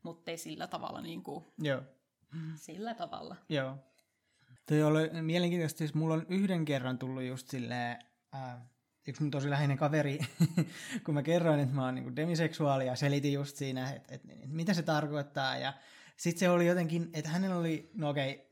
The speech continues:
Speaker 2: silloin oltiin kyllä juotukki pari,
Speaker 1: Mm.
Speaker 2: et sit oli totta kai vähän semmonen niinku <laughs> humalatila päällä ja semmonen humalan mielen ymmärrys asioista myös. Ja sitten hän niinku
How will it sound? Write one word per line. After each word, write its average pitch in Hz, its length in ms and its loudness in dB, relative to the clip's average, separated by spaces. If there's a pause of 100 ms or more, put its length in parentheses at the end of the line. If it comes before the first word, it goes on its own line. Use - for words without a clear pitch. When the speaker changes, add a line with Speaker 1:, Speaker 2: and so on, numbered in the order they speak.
Speaker 2:
silloin 139 300 0
oltiin 135 240 -2
kyllä 143 160 2
juotukki 156 800 6
pari, 143 280 4
Speaker 1:
Mm. 131 60 -2
Speaker 2:
et 131 100 -6
sit 131 200 -6
oli 135 160 2
totta 131 240 -2
kai 127 140 0
vähän 127 180 2
semmonen 131 380 0
niinku 127 320 -4 (800)
<laughs> - 920 -4
humalatila 175 460 6
päällä 147 360 6
ja 139 420 4
semmonen 135 640 -4
humalan 143 420 0
mielen 131 360 -2
ymmärrys 170 480 4
asioista 151 440 2
myös. 147 300 -2 (480)
Ja 139 300 -2 (140)
sitten 160 300 -2
hän 151 160 0
niinku 151 480 -6